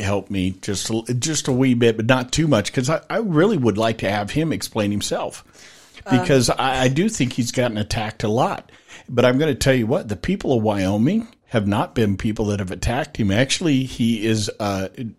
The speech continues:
Speaker 1: developing a very good reputation in this community as a businessman, uh, as a business person. I, I don't know how to address that, but, but I, I can tell you this. Um, after I, I watched a couple of videos on him 'cause my son-in-law was gonna go move some yaks for him,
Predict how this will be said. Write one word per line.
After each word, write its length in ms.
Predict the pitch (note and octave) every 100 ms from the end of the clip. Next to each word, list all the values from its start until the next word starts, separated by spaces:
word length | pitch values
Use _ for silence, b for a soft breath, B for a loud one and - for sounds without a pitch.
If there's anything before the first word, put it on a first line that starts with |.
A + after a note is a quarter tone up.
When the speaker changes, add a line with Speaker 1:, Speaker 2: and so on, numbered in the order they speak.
| -
Speaker 1:
developing 600 | F#2 A2+ C3+ - G#2+ G2
a 180 | F#2+ G2+
very 340 | F2+ G#2+ A#2
good 240 | E3+ B2 F#2
reputation 720 | G2+ - F#2+ - G2 - C#3+
in 140 | C3+ G2+
this 160 | G2
community 640 | - G#2 F#2+ G2 G#2+ C3 G#2+
as 160 | G#2
a 60 | F2+
businessman, 1000 | E2+ F2+ G#2 - D#3 - G#2 F2 F2 - _ b b b b b -
uh, 60 |
as 200 | C3 A#2+
a 60 | A#2+
business 420 | B2 A2+ - G2+
person. 420 | - D3+ G#2+ A2 G#2+
I, 260 | A2+ G2
I 20 |
don't 180 | A2+ G#2+
know 160 | A2 G#2+
how 140 | G#2
to 100 | G2
address 380 | F2+ A#2 A2+ -
that, 220 | G#2 F#2
but, 180 | G2+ - b b b b b -
but 140 | B2 A#2
I, 240 | A#2 G#2+ - -
I 120 | C#3
can 180 | D#3 D3
tell 160 | C#3+ E3+
you 160 | B2
this. 480 | G#2+ F3 C#3 G2+ - -
Um, 580 | A#2+ A2 G#2 G2+ A2 G#2+ _ -
after 440 | C3 - B2+ G#2 - -
I, 180 | A2 -
I 40 | G#2+
watched 380 | G2+ C3+ - B2+
a 40 |
couple 300 | B2+ D3 C#3
of 80 | G2
videos 380 | A#2+ C#3+ G#2+ G2+
on 140 | G#2+
him 80 | G2+
'cause 240 | A#2+ G2
my 140 | G#2 G2
son-in-law 500 | - D3+ D3 G#2+ G#2
was 160 | F#2+
gonna 180 | - G2+
go 180 | F2+ G#2
move 220 | G2 G#2 -
some 180 | -
yaks 340 | G2 G2+ F#2 -
for 220 | F2+ E2+
him, 100 | C#2+